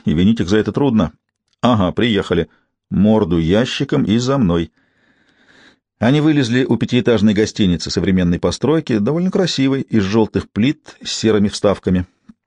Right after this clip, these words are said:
Уверенно поднялись по ступенькам, Лаврик на полшага впереди — Здоровенный швейцар сделал было чисто рефлекторное движение, словно собирался преградить им дорогу, но как-то ухитрился одним быстрым взглядом определить суть заезжих гостей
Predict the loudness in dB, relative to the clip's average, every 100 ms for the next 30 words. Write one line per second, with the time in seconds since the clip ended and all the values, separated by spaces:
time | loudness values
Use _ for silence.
0 | _ -20 -20 _ 0 2 4 2 2 0
1 | 2 2 0 -4 -10 -8 -2 -2 0 0
2 | 0 0 -2 -4 -4 -4 -4 -4 -2 -2
3 | -2 -2 -2 -2 -4 -6 -20 _ _ _
4 | _ _ _ _ -6 0 2 2 2 0
5 | 0 -2 -2 0 0 0 -4 -8 -8 0
6 | 0 2 0 -2 -2 -4 -4 -2 -2 -4
7 | -2 2 2 2 0 2 2 2 -2 -2
8 | 0 0 0 0 2 0 0 -2 0 0
9 | 0 0 2 2 2 0 -2 _ _ _
10 | -4 -4 -2 -2 -4 0 -2 0 0 0
11 | 0 2 0 2 2 2 2 0 0 0
12 | 2 2 2 2 0 0 0 0 -2 -2
13 | -2 -2 -2 0 0 0 0 0 -2 -2
14 | -2